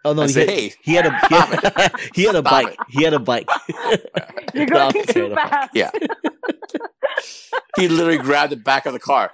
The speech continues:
Speaker 2: "Stop. <laughs> Stop the car. Stop it. You're going too fast."
Speaker 1: All right. There
Speaker 3: I
Speaker 1: are
Speaker 3: think he could have literally just ran up to the car.
Speaker 2: No, seriously.
Speaker 1: Yeah,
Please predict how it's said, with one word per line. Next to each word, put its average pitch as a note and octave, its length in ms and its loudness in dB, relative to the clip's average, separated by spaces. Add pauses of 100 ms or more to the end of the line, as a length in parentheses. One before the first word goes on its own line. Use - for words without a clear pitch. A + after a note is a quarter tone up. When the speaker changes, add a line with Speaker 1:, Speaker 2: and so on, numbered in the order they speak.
Speaker 2:
"Stop. - 480 0
<laughs> - 800 -2
Stop - 320 0
the - 80 0
car. - 260 -4 (320)
Stop - 380 -6
it. - 480 -8 (1000)
You're B2+ 100 0
going C3 180 2
too B2 100 -6
fast." - 360 -2 (880)
Speaker 1:
All B2+ 160 0
right. G#2 180 -8 (800)
There C3+ 280 0
Speaker 3:
I E4 40 4
Speaker 1:
are - 40 2
Speaker 3:
think G#4 180 2
he G4+ 80 0
could G#4 120 -4
have E4+ 100 -4
literally C4+ 360 -2
just A3+ 160 -14
ran A#3 200 -6
up G#3+ 140 -16
to B3+ 100 -18
the F#3+ 80 -20
car. F#3 340 -16 (280)
Speaker 2:
No, A2 120 0
seriously. - 420 -6 (120)
Speaker 1:
Yeah, F2+ 120 -10